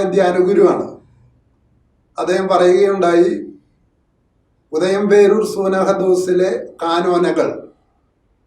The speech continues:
ഓണം ആഘോഷിക്കുന്നതിന് വിലക്കിയിട്ടുണ്ട്. പ്രിയമുള്ളവരെ, കത്തോലിക്ക, എനിക്ക്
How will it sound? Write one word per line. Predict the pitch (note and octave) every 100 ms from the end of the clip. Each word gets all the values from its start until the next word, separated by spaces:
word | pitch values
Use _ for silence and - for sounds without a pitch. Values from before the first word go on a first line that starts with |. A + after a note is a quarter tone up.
| _ _ _ _ _ - D3
ഓണം | E3 F#3+ F#3 F#3 F3+
ആഘോഷിക്കുന്നതിന് | F3 F3+ F3+ - F#3 F3+ E3+ E3 E3+ F3+ - - E3
വിലക്കിയിട്ടുണ്ട്. | F3 F3 - F#3 F3+ F3 F3 D3+ - - - _ _ _ _ _ _ _ _ _ _ _ _ _ _ _ _ E3
പ്രിയമുള്ളവരെ, | F#3 G#3 G3+ G3+ G3 G3 G3+ - -
കത്തോലിക്ക, | - F#3+ F#3 F#3 G3 F#3+ G3 G3 -
എനിക്ക് | E3 F3 G#3+